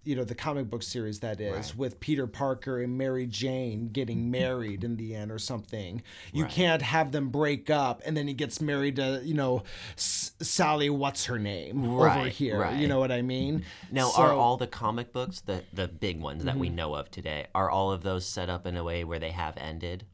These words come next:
Speaker 2: Like, do they all pretty much have an ending?
Speaker 1: N-, uh, no.
Speaker 2: No, so they're still kinda open to keep
Speaker 1: Yeah,
Speaker 2: going.
Speaker 1: a lot of them are still open. So, but there have been some that have,
Speaker 2: I'm not
Speaker 1: like
Speaker 2: big in comics, guys. Sorry.
Speaker 1: There, <laughs>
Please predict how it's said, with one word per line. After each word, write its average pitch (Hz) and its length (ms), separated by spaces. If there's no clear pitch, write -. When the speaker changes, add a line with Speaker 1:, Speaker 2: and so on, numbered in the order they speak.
Speaker 2:
Like, 92 200
do 95 120
they 87 120
all 80 140
pretty 82 180
much 76 140
have 78 140
an 78 60
ending? 76 400
Speaker 1:
N-, 147 320
uh, 151 540
no. 123 640
Speaker 2:
No, 123 120
so 120 140
they're 131 100
still 113 180
kinda 95 280
open 85 400
to 147 40
keep 131 200
Speaker 1:
Yeah, 127 220
Speaker 2:
going. 120 420
Speaker 1:
a 131 40
lot 120 240
of 110 80
them 110 160
are 113 80
still 110 280
open. 117 400
So, 143 260
but 185 120
there 170 140
have 202 380
been 175 180
some 143 480
that 123 140
have, 113 140
Speaker 2:
I'm 120 60
not 123 180
Speaker 1:
like 110 100
Speaker 2:
big 73 160
in 64 100
comics, - 420
guys. - 260
Sorry. - 260
Speaker 1:
There, 151 300
<laughs> 127 220